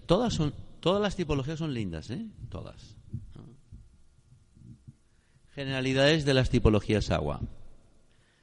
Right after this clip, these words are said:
Tinte negruzco. Quien dice negruzco dice grisáceo, ¿no? O sea, tienen el tinte así oscurito, ¿sí? Cabeza, ah, sí, son cabezonas. Cabeza grande. En relación a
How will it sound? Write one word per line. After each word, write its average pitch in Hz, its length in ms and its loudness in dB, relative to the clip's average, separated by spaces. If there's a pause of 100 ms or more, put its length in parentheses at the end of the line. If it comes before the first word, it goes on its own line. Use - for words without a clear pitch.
(340)
Tinte 240 440 4
negruzco. 131 760 4
Quien 107 160 0
dice 151 200 -2
negruzco 135 560 -2
dice 110 280 -4
grisáceo, 87 760 -6
¿no? 92 180 -14 (600)
O - 20 -20
sea, 95 160 -8
tienen 110 300 -2
el 98 200 -4
tinte 113 440 -2
así 107 300 -4
oscurito, - 600 -2 (300)
¿sí? - 340 -8 (720)
Cabeza, 185 520 2
ah, 90 220 -2
sí, 82 300 0
son 95 240 -2
cabezonas. 90 640 -2 (680)
Cabeza 85 360 -4
grande. 82 380 -6 (500)
En 101 100 -4
relación 101 500 -2 (180)
a 85 240 -4